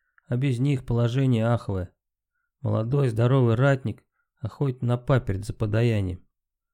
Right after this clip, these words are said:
Но стыдно так низко пасть. И Алексей стал ходить по постоялым дворам просить любую работу. Где дров наколоть, где воды в баню наносить.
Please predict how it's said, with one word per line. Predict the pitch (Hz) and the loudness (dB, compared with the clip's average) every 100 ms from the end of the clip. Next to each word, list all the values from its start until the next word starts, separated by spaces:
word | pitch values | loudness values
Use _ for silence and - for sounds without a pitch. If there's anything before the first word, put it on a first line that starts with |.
| _ _ - | _ _ -4
Но | 123 120 | -2 -2
стыдно | - 147 139 120 | -4 -4 -2 -4
так | - 107 - | -4 -4 -2
низко | 113 - - | -4 -4 -6
пасть. | 123 104 - - _ _ - | -2 -2 -4 -18 _ _ -6
И | |
Алексей | 131 139 - 180 | -2 -2 0 -2
стал | 127 - 151 | 0 -2 -2
ходить | - 131 147 127 | -2 -2 -2 -4
по | - | -6
постоялым | - 120 - 135 135 123 | -4 -4 -2 0 2 0
дворам | 117 123 139 143 | 0 0 2 0
просить | 120 117 - 131 | 0 -2 -2 -4
любую | 113 117 120 117 | -2 0 2 2
работу. | 120 117 101 - - _ _ _ _ | 2 0 -4 -6 -20 _ _ _ _
Где | 120 139 | -4 -2
дров | 123 117 135 - | 0 0 0 -2
наколоть, | 113 123 123 113 | -4 0 0 0
где | 107 131 | 0 0
воды | 120 110 131 | 0 0 0
в | 117 | 0
баню | 123 117 107 | 0 0 0
наносить. | 110 110 - 101 - | -2 -4 -4 -6 -8